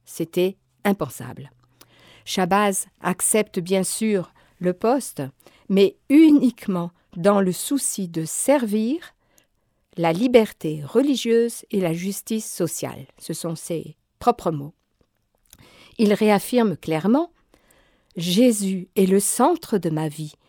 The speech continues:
et je veux être son véritable disciple à travers mes actions, en partageant l'amour de Dieu avec les pauvres,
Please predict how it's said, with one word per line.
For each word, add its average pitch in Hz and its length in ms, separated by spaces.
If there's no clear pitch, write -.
et 202 100
je 220 140
veux 226 300
être 254 340
son 190 220
véritable 190 760
disciple - 800
à 170 80
travers 170 540
mes 160 240
actions, - 500
en 180 120
partageant 220 680
l'amour 226 500
de 226 140
Dieu 233 280
avec 202 260
les 175 120
pauvres, 185 600